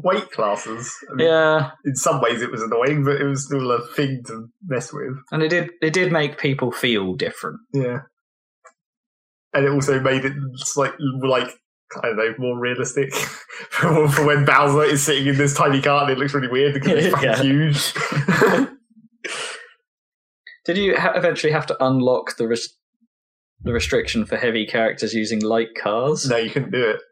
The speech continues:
Speaker 2: Oh.
Speaker 1: They couldn't. The heavy couldn't go in light.
Speaker 2: I know, I
Speaker 1: Light
Speaker 2: know
Speaker 1: could
Speaker 2: you
Speaker 1: go in
Speaker 2: couldn't,
Speaker 1: the heavy.
Speaker 2: I know you couldn't in Double Dash, but I didn't know if in Mario Kart Wii that they
Speaker 1: No, I don't think they did.
Speaker 2: messed around with that.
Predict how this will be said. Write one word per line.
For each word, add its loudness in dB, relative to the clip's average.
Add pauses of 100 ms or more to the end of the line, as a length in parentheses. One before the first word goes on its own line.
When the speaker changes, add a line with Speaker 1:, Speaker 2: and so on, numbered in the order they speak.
(140)
Speaker 2:
Oh. -2 (100)
Speaker 1:
They 0
couldn't. 0
The 0
heavy 2
couldn't -2
go 2
in -2
light. 2
Speaker 2:
I 2
know, 2
I 2
Speaker 1:
Light 2
Speaker 2:
know 2
Speaker 1:
could 2
Speaker 2:
you 0
Speaker 1:
go 2
in 4
Speaker 2:
couldn't, 2
Speaker 1:
the 2 (220)
heavy. -6
Speaker 2:
I 2
know 2
you 2
couldn't 0
in 2
Double 2
Dash, -2
but 2
I 2
didn't -2
know 0
if -2
in -2
Mario -2
Kart 0
Wii 0
that -2
they -2
Speaker 1:
No, -4
I -4
don't -2
think -8
they -4
did. -10
Speaker 2:
messed -2
around -2
with -10
that. -4